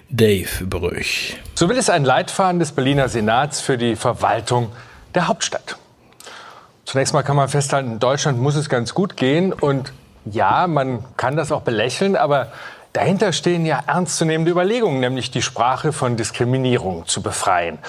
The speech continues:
Speaker 2: Und dabei geht's wirklich um mehr als um die Mohrenstraße oder die Zigeunersoße. Aber wo verläuft die Grenze zwischen gut gemeint und gut umgesetzt?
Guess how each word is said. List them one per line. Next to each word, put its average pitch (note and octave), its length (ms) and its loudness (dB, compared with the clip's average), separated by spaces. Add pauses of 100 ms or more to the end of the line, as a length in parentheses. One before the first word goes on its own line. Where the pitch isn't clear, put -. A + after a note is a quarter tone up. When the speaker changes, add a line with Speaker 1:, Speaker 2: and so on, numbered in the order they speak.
(360)
Speaker 2:
Und C3 140 -4
dabei G#2 180 2
geht's B2 240 0
wirklich C3+ 280 0
um A#2+ 180 4
mehr C#3+ 260 4
als G2 240 -2
um A#2 60 -4
die A#2 100 -2
Mohrenstraße A#2+ 840 0
oder G#2 200 -2
die F#2+ 120 -6
Zigeunersoße. F#2+ 880 0 (420)
Aber D#3 280 2
wo A3 100 2
verläuft A3 560 0 (340)
die D3+ 80 0
Grenze F#3 380 0
zwischen C#3+ 440 0
gut G3+ 220 0
gemeint C#3+ 640 0
und E3+ 180 -2
gut F3+ 180 0
umgesetzt? E3+ 680 -2